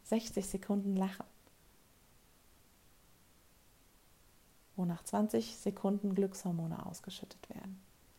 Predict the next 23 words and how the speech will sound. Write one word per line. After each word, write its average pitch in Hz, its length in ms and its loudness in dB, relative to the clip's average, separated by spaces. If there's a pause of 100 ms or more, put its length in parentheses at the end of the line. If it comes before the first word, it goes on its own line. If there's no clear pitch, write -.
(1300)
Und 185 100 4
du 175 80 4
weißt, 196 400 6
was - 380 -8 (880)
Lachen 190 400 4
macht? 208 180 2 (1800)
Schon 202 180 0
mal 190 140 4
gehört, 202 500 2
dass 190 320 -2 (500)
eine 233 220 6
Minute 226 380 6
Lachen 214 320 2
fünfundvierzig 220 720 2
Minuten 190 400 2
Stress - 560 -2 (640)
vertreibt. - 720 -8 (1400)
Ist 190 140 -2
jetzt 185 180 -2
wieder 180 200 2
so 165 80 0
eine 165 140 -2
Studie, 247 580 8